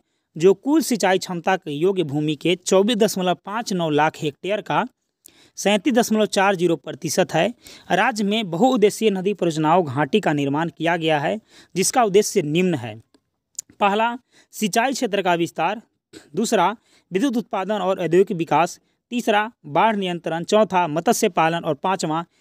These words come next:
पेयजल एवं पशुओं के लिए चारा उत्पादन की दृष्टि से। चलिए आगे है प्रमुख सिंचाई परियोजनाओं के बारे में। देखिए, राज्य की प्रमुख बहुउद्देशीय परियोजनाओं में दामोदर घाटी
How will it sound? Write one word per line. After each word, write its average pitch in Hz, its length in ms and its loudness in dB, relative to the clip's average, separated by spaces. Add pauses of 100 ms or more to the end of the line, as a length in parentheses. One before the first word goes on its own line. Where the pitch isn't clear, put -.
(200)
पेयजल 220 440 2
एवं 170 200 0
पशुओं 185 360 2
के 165 160 2
लिए 160 160 2
चारा 165 300 2
उत्पादन 156 480 0 (480)
की 262 60 -4
दृष्टि 156 380 2
से। 131 280 0 (380)
चलिए 226 160 2
आगे 220 180 -2
है 254 120 0
प्रमुख 240 300 -2
सिंचाई 214 240 2
परियोजनाओं 180 440 -2
के 185 140 0
बारे 165 260 2
में। 220 140 -6 (280)
देखिए, 208 300 -2 (140)
राज्य 240 360 0
की 240 160 -6
प्रमुख 214 360 0
बहुउद्देशीय 175 520 4
परियोजनाओं 160 500 2
में 160 200 0 (320)
दामोदर 214 420 0
घाटी 208 460 0